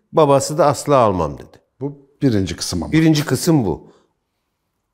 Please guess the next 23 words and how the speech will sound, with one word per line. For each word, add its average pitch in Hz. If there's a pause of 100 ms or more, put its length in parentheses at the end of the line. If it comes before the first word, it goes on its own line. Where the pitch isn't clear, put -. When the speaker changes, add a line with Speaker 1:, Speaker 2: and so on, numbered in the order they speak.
(480)
Speaker 1:
Onat 170
bunu 165
elde 151
etmek 170
için 135
ne 175
kadarlık 135
bir 117
süre 123
biçmişse 127
kendine, 107 (300)
finalde 143
Onat'ı 123
onunla 120
görürsünüz. 101 (320)
Speaker 2:
Tabii. 80 (300)
<laughs> 120 (1040)
Speaker 1:
Yani 117 (360)
bu 196
onun 190
geliştirdiği 165
bir 185
taktik. -